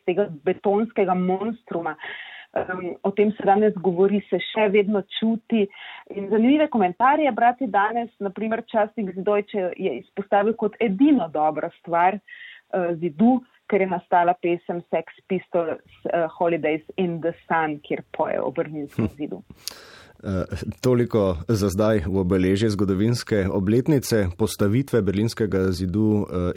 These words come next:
Speaker 2: in njegovega padca oziroma, kot si se izrazila, em, ukinitve vzhodne Nemčije. Eh, med aktualnimi zadevami pa trenutno v Nemčiji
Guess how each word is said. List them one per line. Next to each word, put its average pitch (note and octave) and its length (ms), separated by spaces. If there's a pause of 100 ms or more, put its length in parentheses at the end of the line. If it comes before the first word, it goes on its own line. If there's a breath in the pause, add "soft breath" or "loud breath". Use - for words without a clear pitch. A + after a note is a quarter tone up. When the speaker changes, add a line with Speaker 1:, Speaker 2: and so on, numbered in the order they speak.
Speaker 2:
in A2+ 220
njegovega F#2+ 440
padca F#2 440
oziroma, E2 440
kot - 180
si E2 120
se E2+ 160
izrazila, E2+ 640 (460 loud breath)
em, D#2 520 (420)
ukinitve C3+ 720
vzhodne A#2 420
Nemčije. C3 420
Eh, F#2+ 480
med G2 260
aktualnimi A2+ 460
zadevami A#2 480
pa F#2+ 260
trenutno G#2 540
v G2+ 60
Nemčiji G#2 580